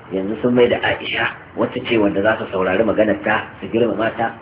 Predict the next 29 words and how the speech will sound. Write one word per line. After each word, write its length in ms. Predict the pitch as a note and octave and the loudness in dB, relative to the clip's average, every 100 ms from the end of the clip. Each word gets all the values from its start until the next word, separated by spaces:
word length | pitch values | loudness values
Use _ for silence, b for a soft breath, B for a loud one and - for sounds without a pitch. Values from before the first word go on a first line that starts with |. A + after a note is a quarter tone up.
| - | -14
kaza 200 | F2 G2+ | -10 -10
da 80 | - | -10
kaza. 240 | - - - - - - - - - - - - - - - - - - - - - - - - - | -16 -18 -20 -20 -20 -20 -20 -20 -20 -20 -20 -20 -20 -20 -20 -20 -20 -20 -20 -20 -20 -20 -20 -10 2
Bayan 180 | B2+ D3 | 6 6
shi 60 | D3+ | 4
dan 160 | D#3 D#3+ | 2 4
jarida 280 | C3 C3+ B2 | 4 4 2
duk 160 | - C3+ | 2 4
ya 160 | C#3 | 4
biya 240 | C3+ C#3 B2+ | 6 4 4
ka, 100 | - - - - | -4 -14 -10 0
ka 160 | C#3+ | 2
da 120 | C#3+ A2+ | 2 0
shi 240 | - A#2+ - | -2 -4 -4
a 20 | A2+ | -10
cikin 260 | - A#2+ | -6 -4
wasu 160 | A#2 - | -2 0
abubuwa 400 | A2 A#2 A#2+ G#2+ | 0 2 2 4
dan 80 | B2+ | 2
yana 180 | C3+ B2+ | 2 0
ta 120 | A2+ | -2
jawo, 280 | A2+ B2 B2 | 2 2 4
ya 320 | A#2+ C3+ C#3 | 4 6 4
gama 160 | D#3 C#3 | 4 4
jawo 240 | B2 C3+ C#3 | 6 6 6
aya 200 | C#3 A#2+ | 4 4
ce 80 | B2+ | 0
to, 160 | A#2 A2 - - - | -6 -8 -10 -20 -8
ka 80 | - | 2